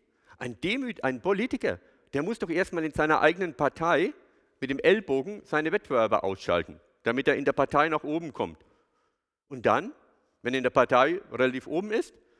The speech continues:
dann geht es, die Konkurrenz aus dem Weg zu räumen. In den letzten Monaten haben wir das ja live erlebt. Würde ein Politiker demütig sein? Ich denke, der würde fast zum Gespött werden in unserer Zeit,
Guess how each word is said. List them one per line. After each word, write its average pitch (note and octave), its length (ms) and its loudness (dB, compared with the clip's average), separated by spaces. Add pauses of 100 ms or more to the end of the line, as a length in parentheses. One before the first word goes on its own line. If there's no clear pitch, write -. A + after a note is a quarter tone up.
(120)
dann C3+ 180 -4
geht D3 160 0
es, - 100 -2
die E3+ 80 -12
Konkurrenz G#3 680 0
aus A#2 200 -4
dem A2 140 -8
Weg G#2 220 -4
zu A2+ 100 -4
räumen. F2+ 360 -2 (1700)
In G2+ 100 -10
den - 20 -8
letzten A#2+ 320 -2
Monaten B2+ 500 2 (640)
haben F#2+ 140 -8
wir A2 60 0
das A2+ 140 2
ja A#2+ 80 2
live G#2+ 480 2 (460)
erlebt. B2 500 2 (2750)
Würde B2+ 220 2
ein A#2+ 180 -2 (240)
Politiker C#3+ 400 0
demütig F#3 580 -4
sein? D2 360 -4 (1120)
Ich A#2 100 -16
denke, A#2 180 -2
der G2+ 160 -4
würde A2+ 180 -4
fast - 280 -6
zum C3 160 -10
Gespött - 480 -4
werden G#2+ 260 2
in G2 100 -8
unserer F#2+ 340 -8
Zeit, D#2+ 380 0